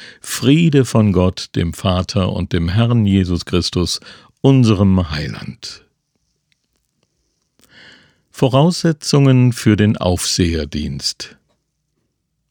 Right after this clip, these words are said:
Dazu ließ ich dich in Kreta zurück, damit du in Ordnung bringst, was noch fehlt, und in den einzelnen Städten Älteste einsetzt, wie ich dir aufgetragen habe. Wenn jemand untadelig ist,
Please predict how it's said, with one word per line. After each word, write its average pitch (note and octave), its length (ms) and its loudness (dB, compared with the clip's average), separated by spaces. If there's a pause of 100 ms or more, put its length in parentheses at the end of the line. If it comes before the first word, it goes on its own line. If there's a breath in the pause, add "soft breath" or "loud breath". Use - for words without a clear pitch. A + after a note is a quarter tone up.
(120)
Dazu D#2+ 520 0
ließ F#2 260 2
ich - 120 2
dich A#2 200 0
in A2 120 0
Kreta G#2+ 420 0
zurück, G#2+ 340 0 (260 loud breath)
damit B2+ 280 2
du E3+ 80 2
in D#3+ 180 0
Ordnung D#3+ 480 0
bringst, D#3+ 420 -2
was - 260 -2
noch B2 220 0
fehlt, - 720 -6 (160)
und G2 160 -2
in F#2+ 100 0
den F2+ 220 0
einzelnen F#2+ 640 0
Städten - 480 0
Älteste G2+ 760 -2 (240)
einsetzt, F2 640 -4 (320 loud breath)
wie F#2 140 2
ich G#2+ 100 -2
dir - 240 0
aufgetragen F#2+ 640 -6
habe. F#2 380 -8 (460)
Wenn B2+ 240 4
jemand D#3+ 400 2 (100)
untadelig F#2+ 840 0
ist, - 440 -2